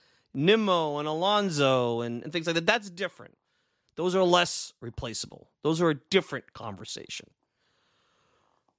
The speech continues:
But that should be the focus in every one of these trades, whether they take back money or it's straight player for player. You gotta get back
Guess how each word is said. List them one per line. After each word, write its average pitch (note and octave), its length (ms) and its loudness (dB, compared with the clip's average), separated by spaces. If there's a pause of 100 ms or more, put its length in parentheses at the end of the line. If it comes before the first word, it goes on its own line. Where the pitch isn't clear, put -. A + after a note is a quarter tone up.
(120)
But D3 260 -2
that G3+ 260 2
should G#3+ 140 -8
be B3 80 -6
the A3+ 100 -6
focus G#3+ 380 -2
in C#3+ 80 -4 (120)
every C#4+ 360 2
one C4+ 260 -4
of A#3 80 -6
these A#3+ 240 -10
trades, B2+ 480 0
whether B2+ 160 -6
they A#2+ 140 -6
take A#2+ 260 -12
back G#2 200 -10
money C4+ 600 0 (800)
or B2+ 140 -12
it's - 120 -8
straight C3+ 320 0
player C3 220 0
for A2+ 140 -8
player. A3 460 2 (380)
You C3+ 140 -2
gotta G3+ 400 2
get E3+ 420 -6
back E3+ 240 -2